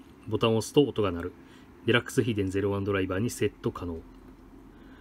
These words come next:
で、デラックスプログライズキーとは仕様が異なります。本商品は発行しません。店名のボタンは押せませんという感じになっております。まあ、ここら辺は変わらずって感じですね。で、まあ、こんな感じになっておりまして、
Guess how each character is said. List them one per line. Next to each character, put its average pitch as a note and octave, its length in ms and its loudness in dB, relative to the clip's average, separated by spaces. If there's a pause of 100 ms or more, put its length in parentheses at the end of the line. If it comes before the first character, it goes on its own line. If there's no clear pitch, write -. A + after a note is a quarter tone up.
(220)
で、 A2+ 80 -2
デ G2 100 0
ラ A2 100 4
ッ - 20 -4
ク - 100 -10
ス - 80 -8
プ B2+ 120 0
ロ B2 80 2
グ A#2+ 100 0
ラ A#2+ 80 2
イ A#2+ 40 0
ズ A2+ 60 -4
キ G#2 120 -8
ー - 20 -4
と G#2+ 80 0
は A#2 80 0
仕 - 160 -6
様 G2 100 0
が A2+ 160 0
異 G2+ 60 -4
な F2+ 160 -4
り F#2 80 -6
ま G2+ 100 -2
す。 - 260 -10
本 G#2+ 140 -2
商 F#2+ 160 -4
品 G2 100 -4
は A2 120 0
発 G2 180 -8
行 - 140 -6
し - 120 -6
ま G2+ 60 -2
せ G#2 140 -2
ん。 - 80 -6 (340)
店 G#2+ 140 2
名 G#2 100 0
の F#2 80 -6
ボ F2+ 100 -6
タ F#2 100 -6
ン F#2 40 -2
は G2+ 80 -4
押 F2+ 100 -8
せ G#2 140 -8
ま F#2 120 -4
せ - 160 -10
ん E2 40 -8
と F2+ 140 -10
い E2+ 120 -8
う F2 60 -8
感 F#2 180 -4
じ G#2 120 -4
に G#2+ 60 -4
な E2+ 40 -8
っ D#2 40 -12
て - 120 -14
お - 40 -10
り F2+ 40 -8
ま F#2 140 -8
す。 - 340 -8 (460)
ま B2 120 -6
あ、 - 20 -14 (480)
こ - 80 -20
こ A2 40 -2
ら G2 60 -4
辺 G#2 180 -6
は - 80 -12
変 F#2+ 80 -2
わ F#2 60 0
ら F#2+ 100 0
ず - 100 -12
っ - 40 -20
て - 60 -12
感 F2 140 -14
じ - 100 -20
で - 60 -16
す - 120 -8
ね。 A2+ 100 -4 (640)
で、 - 60 -14
ま G#2+ 60 -6
あ、 G2 40 -8
こ F#2+ 120 -10
ん - 20 -6
な E2+ 60 -8
感 F2 100 -8
じ F2 80 -10
に F#2 60 -10
な E2+ 80 -10
っ - 20 -20
て - 100 -16
お F2+ 40 -10
り F2 40 -12
ま F2 140 -10
し - 160 -10
て、 - 240 -6